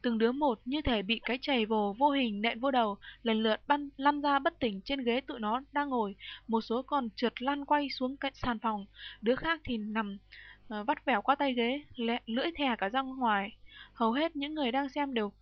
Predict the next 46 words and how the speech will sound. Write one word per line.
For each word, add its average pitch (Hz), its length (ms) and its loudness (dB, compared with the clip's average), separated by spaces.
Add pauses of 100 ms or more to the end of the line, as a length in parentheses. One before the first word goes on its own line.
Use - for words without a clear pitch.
(100)
phá 240 140 0
ra 302 180 0
cười, 208 280 0 (260)
nhưng 277 160 -2
Hermione 285 640 0 (240)
thì 220 120 -4
bạnh 233 200 -2 (180)
vai 277 280 0 (480)
ngang 277 360 0
oai 277 240 2
phong 277 200 0
và 214 100 0
dõng 269 180 -8
dạc, 262 240 0 (240)
bước 320 200 -2
thẳng 214 200 -4
tới 226 160 0
chỗ 294 180 -2 (120)
Fred 320 260 4
và 233 80 -2
George 285 340 -2 (280)
đang 285 240 2
đứng 277 340 -2
với 262 120 2
cái 269 160 2
bìa 262 240 2 (340)
cứng 247 180 -8
kẹp 262 240 0
sổ 202 220 -4
ghi 262 200 -2
chép 320 260 -4
trong 285 180 -6
tay, 285 240 2 (340)
tỉ 202 140 2
mỉ 196 200 -2
quan 269 160 0
sát 320 240 0
bọn 247 200 -2
học 214 140 -2
sinh 285 180 -6
năm 285 160 -2
thứ 269 80 -4
nhất 320 200 -2 (100)
đang 277 240 -2
bất 320 160 -2
tỉnh. 196 200 -2